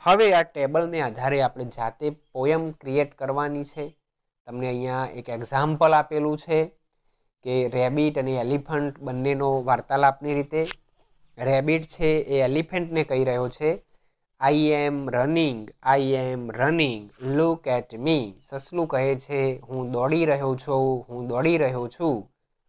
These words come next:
મારી સામે જુઓ." "Can you run as I do?" શું તમે મારી જેમ દોડી શકો? તો એલિફન્ટ ના દોડી શકે. તો એલિફન્ટ જવાબ આપે છે,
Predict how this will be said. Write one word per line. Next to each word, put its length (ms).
મારી 380
સામે 420
જુઓ." 500
"Can 120
you 320
run 300
as 260
I 220
do?" 480
શું 120
તમે 280
મારી 380
જેમ 580
દોડી 420
શકો? 680
તો 60
એલિફન્ટ 460
ના 140
દોડી 320
શકે. 320
તો 120
એલિફન્ટ 460
જવાબ 300
આપે 260
છે, 380